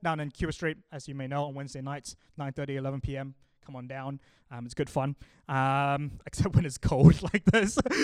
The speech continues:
It's, it's, it's nice, but it's, yeah, it's cold. Um,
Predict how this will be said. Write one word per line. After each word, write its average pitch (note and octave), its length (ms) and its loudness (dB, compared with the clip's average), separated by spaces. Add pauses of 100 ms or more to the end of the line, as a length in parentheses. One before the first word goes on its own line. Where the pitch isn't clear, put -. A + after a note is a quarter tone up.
(720)
It's, F3+ 240 2
it's, F3+ 460 2
it's E3+ 160 -10
nice, F3+ 340 4
but E3 380 -2
it's, E3+ 260 -6
yeah, D3 140 -8
it's C3+ 140 -12
cold. C3+ 340 -2 (260)
Um, F#3 680 6